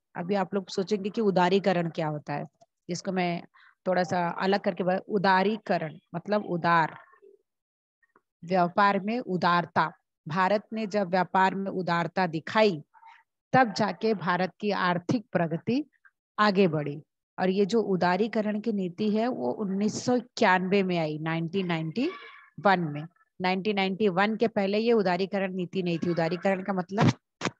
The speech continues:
भारत अपने देश में ही व्यापार करता था। बाद में जब नाइनटीन नाइंटी वन में उदारीकरण की नीति आई तो उदारीकरण का मतलब होता है व्यापार में थोड़ी सी ढील देना, जिसकी वजह से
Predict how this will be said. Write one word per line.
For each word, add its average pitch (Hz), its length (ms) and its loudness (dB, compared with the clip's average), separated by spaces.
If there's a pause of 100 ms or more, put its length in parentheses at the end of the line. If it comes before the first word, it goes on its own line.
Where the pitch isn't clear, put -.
(220)
भारत 196 400 0
अपने 208 300 -6
देश 208 340 -2
में 240 120 -4
ही 254 140 -2
व्यापार 185 380 -2
करता 151 320 -10
था। - 360 -16 (1040)
बाद 180 180 -2
में 196 160 -6
जब 196 200 -4
नाइनटीन 185 340 -6
नाइंटी 190 280 -8
वन 185 120 -8
में 196 140 -6
उदारीकरण 180 560 -6
की 190 100 -10
नीति 175 340 -6
आई 190 360 -6 (260)
तो 208 460 -4 (560)
उदारीकरण 214 500 -4
का 226 100 -10
मतलब 214 300 -6
होता 220 200 -4
है 254 60 -2
व्यापार 220 380 -2
में 240 140 -4
थोड़ी 226 280 -2
सी 247 160 -2
ढील 196 320 2
देना, 160 320 -8 (580)
जिसकी 196 340 -6
वजह 196 260 -2
से 240 240 -6